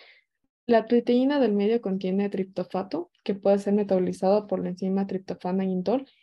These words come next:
el cual al combinarse con el aldehído del reactivo de Kovacs origina un compuesto de color rojo. Eh, primero se obtiene la prueba de movilidad y después, como ya lo había dicho, con la prueba de indol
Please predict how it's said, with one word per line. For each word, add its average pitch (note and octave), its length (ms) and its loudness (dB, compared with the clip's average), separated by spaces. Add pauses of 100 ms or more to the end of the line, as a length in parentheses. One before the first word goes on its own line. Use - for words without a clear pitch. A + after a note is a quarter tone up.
(120)
el G3 200 -4
cual G3+ 160 0
al G#3+ 100 -4
combinarse F#3+ 480 -4
con F3+ 140 -6
el F3+ 100 -4
aldehído G3 720 -2
del F#3+ 160 -2
reactivo G3 380 -2
de F#3+ 100 -4
Kovacs A#3+ 320 -4
origina G3 460 -2
un F#3+ 80 -2
compuesto F#3+ 420 -4
de F#3+ 140 -4
color F#3 320 -2 (100)
rojo. - 360 -6 (840)
Eh, G3+ 400 4
primero B3 360 6
se A#3+ 100 -2
obtiene G3 300 0
la F#3+ 120 0
prueba F#3+ 220 -2
de G3 80 0
movilidad G#3 580 -2 (120)
y A3 240 -8
después, A3 640 -6 (240)
como G3 260 -4
ya G3 220 0
lo F#3+ 120 -2
había F#3+ 160 -4
dicho, A3+ 440 -6
con G3 140 -4
la F#3 120 -4
prueba F#3+ 240 -2
de F#3 460 -2 (160)
indol G#3 560 0